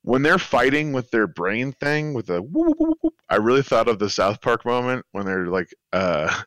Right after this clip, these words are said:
<laughs> "Let this be our final battle," and the psychic people are like, whoop, whoop, whoop, whoop, whoop, at each other with Cartman and stuff like that. That's what I kinda felt like at that moment. Um, anyways, John defeats all the strangers.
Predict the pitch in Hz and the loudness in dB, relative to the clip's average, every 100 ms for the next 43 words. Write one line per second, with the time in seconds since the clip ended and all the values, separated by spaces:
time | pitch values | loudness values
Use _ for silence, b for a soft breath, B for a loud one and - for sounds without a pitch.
0 | - - 120 123 120 - 139 127 110 - | -14 -2 -2 0 -2 0 2 4 2 0
1 | 139 135 113 95 117 120 92 80 95 95 | 0 2 0 2 0 0 -2 -4 -6 -4
2 | 104 110 - 117 107 104 92 - B B | -4 -4 -6 -6 0 0 0 -4 B B
3 | - 120 113 110 110 113 113 113 - - | 0 2 2 2 2 2 2 0 -2 -6
4 | 98 95 110 95 104 107 101 90 - 104 | 0 2 2 2 2 2 0 -4 -2 0
5 | 92 113 107 - 107 104 107 85 101 - | 0 -2 -4 -2 0 2 2 2 0 2
6 | 104 92 87 78 - 80 73 73 73 - | 0 2 -2 -4 -2 -4 -2 -8 -10 -12
7 | 53 69 - _ _ _ _ _ _ 113 | -14 -18 -18 _ _ _ _ _ _ 2
8 | 110 101 87 78 _ B B B - 214 | 4 2 -2 -10 _ B B B 2 4
9 | 143 127 - b - 120 180 190 170 180 | 6 2 -6 b -6 0 2 2 0 -2
10 | 170 165 151 - 160 156 147 151 139 - | 2 2 0 0 0 2 0 -2 -4 -12